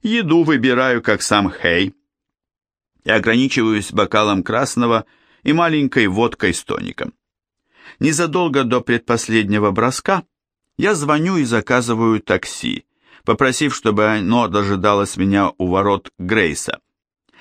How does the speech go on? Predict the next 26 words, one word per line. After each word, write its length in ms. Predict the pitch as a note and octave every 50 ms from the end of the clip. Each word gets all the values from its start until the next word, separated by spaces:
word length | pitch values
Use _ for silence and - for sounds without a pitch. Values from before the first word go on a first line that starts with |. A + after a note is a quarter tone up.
| - -
Собираюсь 580 | - - D3 C#3+ F3 G3+ A#3 A#3+ A3+ G3 - -
ехать 400 | D#3 E3 E3+ - D#3+ C#3 - - -
обедать 580 | G#2 G#2 F2+ G2 C3 C3+ A#2+ B2 A#2+ - -
к 60 | - -
Хью 400 | - - - A2 G#2 A#2 C3 B2
и 220 | - - G2+ G#2 F2+
Джо, 480 | C#2+ C2+ - - - F#2 F2+ G2 G2+ - _ _ _ _ _ _ _ _ - -
где 180 | G2 A2+ B2
будет 360 | A#2+ B2+ C#3 B2 B2 G#2+ -
только 340 | - C3+ C3+ B2+ - B2 A#2
что 140 | - - A2
вернувшийся 800 | G#2 G2+ G2+ G2+ G#2 G#2+ G#2+ - - G2 F2+ F2 - - F#2+ F2+
из 360 | - - E2+ F2+ E2+ E2 - _ _ -
Оза 480 | - A#2+ C#3+ D3+ C3+ C#3+ C#3 C3+ C3+ - _ _ _ _ _ _ -
Бен 420 | - E2 E2+ A2 A#2 A#2 A2 - - _ -
Элтон. 520 | G2+ G2 D#2 C#2+ C#2 - - - - - _ _ _ _ _ _ _ _ _ _ _ _ _ _ _
Саймон 480 | - - - F3+ G3+ G#3 F#3+ F3+ E3 D3+
одалживает 720 | C3+ A2+ A#2 B2+ C#3 C#3+ C3 C3 C3+ A#2+ B2 A#2 A2+ -
у 20 | G#2
меня 300 | F#2+ F#2+ G2+ A2+ A#2 G#2
телефон, 500 | - G#2+ G2+ G#2+ G#2 - - F3 E3+ C#3+
чтобы 340 | - - - G#2+ G2 G2
сделать 520 | F#2 F2 D#2+ G2 A#2 A#2+ A2+ A#2 A2+ - - _ _ _ -
то 160 | - G2 G2
же 120 | F#2 F2+ E2+
самое. 500 | - - - - G1+ - - - -